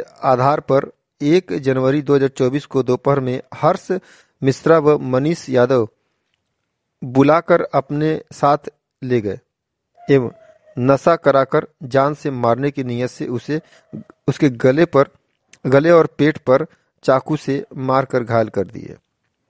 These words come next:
घटना की सूचना प्राप्त होने पर पीड़ित को बीआरडी मेडिकल कॉलेज में ले जाकर भर्ती कराया गया, जहां पर पीड़ित का दवा इलाज चल रहा है, जहां उसकी स्थिति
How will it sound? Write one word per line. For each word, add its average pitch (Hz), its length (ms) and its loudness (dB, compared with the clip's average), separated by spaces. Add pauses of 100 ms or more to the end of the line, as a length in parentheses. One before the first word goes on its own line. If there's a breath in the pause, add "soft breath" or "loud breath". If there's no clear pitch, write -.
(320)
घटना 117 300 0
की 123 140 -4
सूचना 123 320 -2
प्राप्त 123 400 0
होने 127 240 0
पर 127 180 2 (140)
पीड़ित 135 420 0
को 135 260 2 (380 loud breath)
बीआरडी 127 380 4
मेडिकल 123 360 -2
कॉलेज 123 360 0
में 127 200 -4 (320 soft breath)
ले 135 180 4
जाकर 127 360 2 (140)
भर्ती 117 320 -2
कराया 143 260 4
गया, 143 280 0
जहां 120 360 0
पर 131 220 0 (480)
पीड़ित 143 240 0
का 135 200 2 (180)
दवा 135 360 2
इलाज 127 340 -2 (240)
चल 139 160 2
रहा 104 240 -2
है, 90 180 -14 (920)
जहां 123 240 0
उसकी - 360 -2
स्थिति 131 420 -2